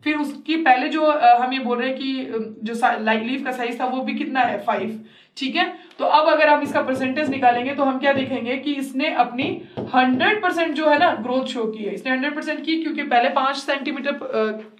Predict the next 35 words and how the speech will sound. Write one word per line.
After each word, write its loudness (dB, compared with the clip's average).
जो 2
हम 0
बोल 6
रहे 4
हैं -2
कि -2
क्यूब -2
इसका, 2
अ, 2
size 2
था, 6
अभी 4
बढ़ाया 4
उसने 0
कितना, 0
अपना 2
जितना 2
size 0
था 4
पहले 2
initial 2
size 2
उसका 0
just 0
उसने -4
उतना 0
का 2
उतना 0
ही 0
size 0
अपना 0
और 4
increase -6
कर -4
लिया। 0